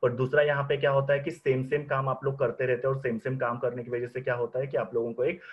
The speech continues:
boredom आ जाता है, monotonous हो जाता है, आपको चैलेंजिंग कुछ भी लगता नहीं है उसके अंदर, तो उसका disadvantage हो सकता है। Job rotation, जॉब rotation का मतलब क्या होता है, घूमते रहना।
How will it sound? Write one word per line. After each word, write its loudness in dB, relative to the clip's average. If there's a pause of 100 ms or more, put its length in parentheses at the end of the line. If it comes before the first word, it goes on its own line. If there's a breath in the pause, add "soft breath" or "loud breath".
(160 loud breath)
boredom 4
आ 0
जाता 2
है, 2
monotonous 0
हो 0
जाता 0
है, -6
आपको -2
चैलेंजिंग -2
कुछ -4
भी -2
लगता -2
नहीं 0
है -2
उसके -6
अंदर, -8 (340 loud breath)
तो 6
उसका 4
disadvantage 0
हो -6
सकता -12
है। -16 (680 soft breath)
Job 6
rotation, 4
जॉब 2
rotation 2
का 0
मतलब 0
क्या -2
होता 2
है, 0
घूमते 0
रहना। 0